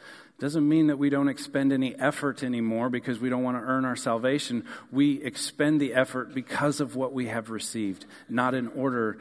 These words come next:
to get more. And there's a little secret that's not quite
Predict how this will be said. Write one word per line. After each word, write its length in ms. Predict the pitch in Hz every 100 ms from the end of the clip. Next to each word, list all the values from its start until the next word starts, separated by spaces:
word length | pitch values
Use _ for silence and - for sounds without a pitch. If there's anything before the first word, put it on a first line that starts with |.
| - -
to 120 | -
get 260 | 113 110 -
more. 400 | 117 110 82 - - _ _ _ _ _ _ _ _ _ _ _ _ - -
And 160 | 113 135
there's 180 | 151 139
a 60 |
little 240 | 143 170 180
secret 520 | - 160 - 123 87 - - _ _ _ _ _
that's 220 | 127 -
not 160 | 131 123
quite 260 | 131 113